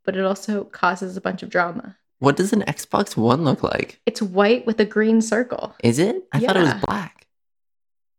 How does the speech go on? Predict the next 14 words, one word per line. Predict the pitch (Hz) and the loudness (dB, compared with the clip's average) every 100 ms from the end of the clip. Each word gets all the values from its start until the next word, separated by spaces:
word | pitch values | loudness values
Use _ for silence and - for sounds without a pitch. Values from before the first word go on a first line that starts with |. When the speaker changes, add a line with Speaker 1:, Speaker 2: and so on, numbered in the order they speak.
| _ | _
Speaker 1:
No, | 214 - | -8 -8
no, | - | -10
no. | - - - _ _ _ _ _ - | -12 -16 -20 _ _ _ _ _ -8
Speaker 2:
Okay, | 117 - - | -4 -4 0
I | 117 | 2
don't | 123 107 | 4 4
know. | - | 4
I've | 104 | 2
never | 127 127 123 - | 4 2 2 4
owned | 131 131 104 - _ _ _ _ _ _ | 4 4 0 -4 _ _ _ _ _ _
that | - - | -6 -2
box. | - 104 110 - - - _ - - - - - _ | -2 -2 -2 -8 -16 -20 _ -10 -8 -8 -14 -20 _
The | - | 0
box | - - | 2 2